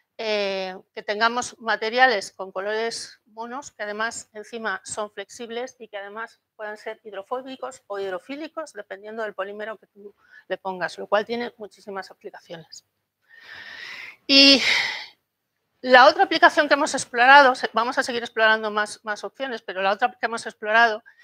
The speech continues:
es, eh, eh, un material magnético. ¿Qué pasa con los materiales magnéticos? Pues resulta que si tú mides, en este caso he mostrado un, eh, unos nanohilos de níquel,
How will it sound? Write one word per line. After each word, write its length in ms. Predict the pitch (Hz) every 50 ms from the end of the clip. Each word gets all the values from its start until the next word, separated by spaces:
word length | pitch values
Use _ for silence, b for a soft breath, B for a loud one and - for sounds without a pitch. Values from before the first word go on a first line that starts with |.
| B B B B B B _
es, 400 | 240 247 254 269 - - - - _
eh, 520 | 226 240 220 220 214 208 208 202 202 202 - _ _ _ _ _ - -
eh, 480 | 254 233 214 208 202 196 196 190 202 202 _ _ _ _
un 120 | - 240 220
material 560 | 240 254 247 233 220 233 226 220 226 220 - _ _ _ 208
magnético. 640 | 202 185 - 208 202 190 - 175 - - 165 - _ _ _
¿Qué 100 | - 254
pasa 240 | - 233 - - -
con 120 | 226 220
los 120 | 214 226 208
materiales 500 | 208 202 208 196 214 214 208 202 196 202 -
magnéticos? 640 | 208 214 220 233 233 - 190 - - - - - B B B B B B B B B B _ _
Pues 180 | 220 220 - 226
resulta 560 | 220 - - 320 311 - 285 247 220 - - _
que 240 | - 214 214 - -
si 220 | - - - 233 214
tú 180 | - 277 311
mides, 560 | 311 339 339 330 339 330 330 - - - - _
en 120 | 247 233 254
este 220 | 254 - 294 294
caso 480 | - 302 294 - - 269 226 208 - - -
he 100 | 226 226
mostrado 560 | 220 226 - - 254 254 254 247 254 240 -
un, 460 | - 233 247 247 240 233 226 226 - -
eh, 580 | - 220 214 202 196 202 - 208 180 185 180 _ _ _ _
unos 440 | - 240 233 233 220 - - - _
nanohilos 480 | 233 233 233 226 233 233 233 226 226 -
de 120 | 220 226
níquel, 360 | 269 294 - _ 226 254 359